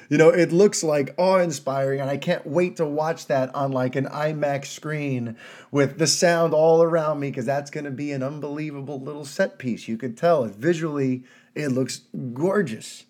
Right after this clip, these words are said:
And to me, like, that sort of grandiose mythological imagery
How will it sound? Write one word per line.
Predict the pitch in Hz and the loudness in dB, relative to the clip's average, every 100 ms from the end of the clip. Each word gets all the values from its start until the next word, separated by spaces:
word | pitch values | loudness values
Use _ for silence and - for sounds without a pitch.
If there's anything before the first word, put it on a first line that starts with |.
| _ _ _ _ _ _ _ _ | _ _ _ _ _ _ _ _
And | 170 156 156 143 | 4 4 2 -2
to | 180 | -2
me, | 170 202 233 | 2 2 2
like, | 180 139 120 | 0 0 0
that | 160 185 | 0 -2
sort | - 185 165 | -2 0 0
of | 139 | -4
grandiose | 117 160 170 180 175 165 156 151 165 156 143 - - | -4 -2 0 0 -2 -4 -2 2 2 2 -6 -10 -10
mythological | 135 151 160 165 147 147 160 139 143 131 120 | -4 -2 0 -2 0 -2 -2 -4 -6 -6 -2
imagery | 170 202 131 113 90 107 | -2 -2 -4 -6 -8 -16